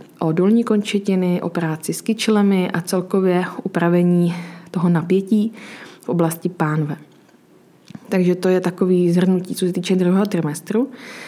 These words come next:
Potom třetí trimestr, tak tam je to potom dle stavu ženy. Je to vlastně období posledních tří měsíců, kdy opravdu <laughs> ta váha, bo ta váha, ta hmotnost ženy je, a, taková větší <laughs> postupně,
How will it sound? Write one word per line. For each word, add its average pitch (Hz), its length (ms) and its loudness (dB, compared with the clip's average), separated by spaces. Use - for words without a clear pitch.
Potom 277 320 2
třetí 180 400 -4
trimestr, 165 640 0
tak 180 360 0
tam 220 200 2
je 240 40 2
to 240 180 0
potom 208 400 0
dle 202 160 2
stavu 185 360 0
ženy. 160 280 0
Je 147 80 -4
to 240 140 0
vlastně 208 500 0
období 196 400 2
posledních 196 540 0
tří - 260 -2
měsíců, 185 520 -2
kdy 175 340 2
opravdu 185 480 0
<laughs> 202 100 -2
ta 175 200 -2
váha, 165 480 0
bo 156 240 -4
ta - 160 -14
váha, 139 300 -6
ta 160 120 -10
hmotnost 185 540 0
ženy 180 380 0
je, 185 380 0
a, 156 380 -4
taková 180 420 -2
větší 170 840 0
<laughs> 170 400 -4
postupně, 202 680 -2